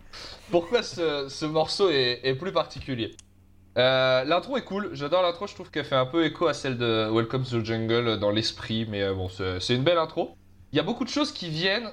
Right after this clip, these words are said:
de la, de, de, de deux choses en particulier. La façon de chanter d'Axel, je trouve, qui est beaucoup plus, euh, saccadée, il essaye de chanter plus vite, et cetera. Et que, qui, je trouve, n'est pas très impliqué dans le morceau au moment, en tout cas, où il l'enregistre. Et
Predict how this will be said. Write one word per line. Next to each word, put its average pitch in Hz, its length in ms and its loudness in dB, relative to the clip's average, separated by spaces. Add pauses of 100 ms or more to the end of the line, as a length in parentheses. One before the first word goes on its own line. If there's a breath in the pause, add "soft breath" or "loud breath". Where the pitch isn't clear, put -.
de 139 140 -2
la, 120 600 2
de, 113 140 -4
de, 107 680 -2
de 104 100 -4
deux 127 280 0
choses 220 300 -2
en 151 40 4
particulier. 139 380 -2
La 107 80 4
façon 185 280 0
de 226 60 -10
chanter 196 300 -4
d'Axel, 170 380 0
je - 60 -14
trouve, - 220 -12
qui - 80 -4
est 127 40 -2
beaucoup 143 180 -6
plus, 190 380 -2 (480 loud breath)
euh, 113 800 4
saccadée, 185 520 0
il 185 60 -4
essaye 156 200 -4
de 143 80 -4
chanter 139 260 -4
plus 175 220 -6
vite, 180 240 -4
et 131 60 2
cetera. 135 500 0 (320)
Et 151 320 2 (280)
que, 139 260 2
qui, 135 160 -6
je 131 80 -2
trouve, 226 140 -2
n'est 160 120 2
pas 202 160 2
très 196 420 -2
impliqué 185 540 -4
dans 156 100 2
le 147 80 0
morceau 147 360 2
au 156 40 4
moment, 139 240 2
en 135 60 2
tout 131 100 -12
cas, 143 140 2
où 127 80 0
il 117 80 -2
l'enregistre. 120 540 0 (380)
Et 214 380 2